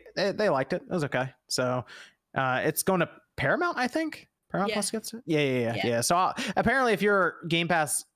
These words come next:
Speaker 1: Ultimate now, there's gonna give you thirty days free to try it out and see, um,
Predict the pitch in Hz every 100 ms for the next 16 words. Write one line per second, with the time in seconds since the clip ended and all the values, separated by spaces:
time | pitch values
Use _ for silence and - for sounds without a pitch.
0 | - 156 151 151 135 139 143 160 165 156
1 | 120 139 131 127 123 120 117 110 - -
2 | 113 110 - 110 107 110 - 113 - 113
3 | 110 107 107 104